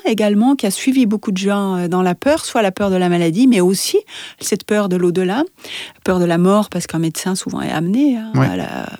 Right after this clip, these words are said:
Speaker 1: permettre aux gens de passer de l'autre côté, mais aussi, euh, c'est quelqu'un d'extrêmement ouvert,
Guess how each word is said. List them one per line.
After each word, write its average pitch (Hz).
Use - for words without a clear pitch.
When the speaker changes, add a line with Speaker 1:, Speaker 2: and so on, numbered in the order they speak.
Speaker 1:
permettre 185
aux 196
gens 196
de 190
passer 190
de 185
l'autre 185
côté, 254
mais 233
aussi, 202
euh, 175
c'est -
quelqu'un 185
d'extrêmement 190
ouvert, 247